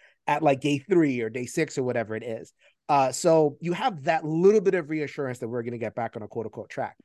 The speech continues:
but that's all you get at the beginning. So did you f-, deal with that feed-, that particular kind of feedback? 'Cause that's what, that was my experience a little bit.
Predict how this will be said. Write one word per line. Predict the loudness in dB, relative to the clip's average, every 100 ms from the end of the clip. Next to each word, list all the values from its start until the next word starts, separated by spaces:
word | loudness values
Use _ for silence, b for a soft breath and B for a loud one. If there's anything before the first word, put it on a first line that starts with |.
| 2
but | 4 6 4 -4 _ _ _ _ -10
that's | -8 -8
all | -10
you |
get | -10 -12 -12 -14
at | -12
the | -12
beginning. | -14 -16 -20 _ _ _
So | 4 6 6 2 _ _ _ _
did | -6 -2
you | -2
f-, | -4
deal | -6 -2
with | 0
that | 0 -2 -4
feed-, | _ -6 -6 -4
that | -6
particular | -4 -6 -4 -6
kind | -6 -10 -10
of |
feedback? | -10 -12 -14 -18 b b
'Cause | -2
that's | -2 -2
what, | 0
that | 2
was | 0 -4
my | -8
experience | -6 -8 -8
a | -8
little | -6 -8
bit. | -8 -18